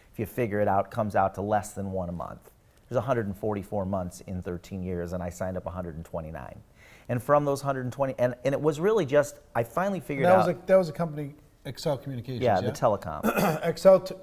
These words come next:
Speaker 2: Communications back when lo-, um, telephone long distance
Speaker 1: Right.
Speaker 2: was ten cents a minute or twenty-five?
Speaker 1: Thir-, thirty cents a minute.
Speaker 2: Thirty cents a
Speaker 1: Thirty
Speaker 2: minute.
Speaker 1: cents a minute.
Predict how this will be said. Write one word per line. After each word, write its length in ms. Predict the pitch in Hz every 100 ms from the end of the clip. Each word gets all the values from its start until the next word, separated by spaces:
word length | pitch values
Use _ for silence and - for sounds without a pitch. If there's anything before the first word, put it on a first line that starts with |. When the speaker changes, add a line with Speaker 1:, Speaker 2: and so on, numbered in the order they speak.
| 151 147
Speaker 2:
Communications 720 | 170 175 156 175 175 151 135
back 360 | 113 151 151 151
when 380 | 147 143 143 139
lo-, 220 | 147 -
um, 540 | 135 127 123 117 117 120 - _ -
telephone 440 | 180 170 175 147
long 200 | 135 135
distance 600 | 131 143 127 110 - - - _ -
Speaker 1:
Right. 220 | 95 90
Speaker 2:
was 380 | 131 123 101 - -
ten 200 | 151 120
cents 280 | 135 120
a 40 | 123
minute 380 | 123 123 127 117
or 260 | 107 104 -
twenty-five? 380 | 127 123 123 117
Speaker 1:
Thir-, 60 |
thirty 280 | - 131 151
cents 300 | - 76 -
a 20 |
minute. 160 | 69 -
Speaker 2:
Thirty 200 | 175 151
cents 260 | 165 -
a 40 | 151
Speaker 1:
Thirty 120 | 120 139
Speaker 2:
minute. 60 |
Speaker 1:
cents 200 | 127 90
a 40 | 85
minute. 280 | 82 -